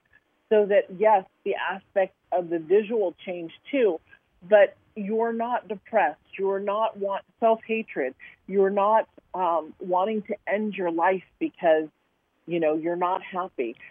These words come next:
I hear women talk about not being able to have children or get married at the appropriate time in order to have children. And they spend the rest of their life mourning and mourning this decision or mourning the results of what happened.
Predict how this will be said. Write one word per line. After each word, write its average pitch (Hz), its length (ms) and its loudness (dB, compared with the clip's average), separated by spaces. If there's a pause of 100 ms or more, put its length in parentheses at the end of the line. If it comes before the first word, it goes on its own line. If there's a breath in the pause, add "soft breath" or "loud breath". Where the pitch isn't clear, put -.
(100)
I 214 120 4
hear 226 240 2
women 208 380 4
talk 190 280 0
about 165 400 4
not 170 220 0
being 190 240 -2
able 175 160 -2
to 180 60 -4
have 170 200 2 (160)
children 185 380 2
or 151 80 -4
get 165 260 2
married 196 580 0
at - 140 -2
the 185 80 0
appropriate 175 640 0
time 190 280 -2
in 160 100 -2
order 170 240 2
to 170 80 4
have 180 280 2
children. 135 420 -2 (340 loud breath)
And 220 160 2
they 220 160 6
spend 240 240 2
the 220 80 4
rest 202 300 6
of 214 120 2
their 202 180 6
life 226 340 2 (240)
mourning 190 580 2 (180)
and 156 140 -10 (380 soft breath)
mourning 220 400 6
this 156 220 0
decision 170 500 -4
or 151 100 -2
mourning 202 460 2 (100)
the 190 100 4
results 185 520 2
of 156 160 -2
what 156 160 4 (160)
happened. 180 420 -6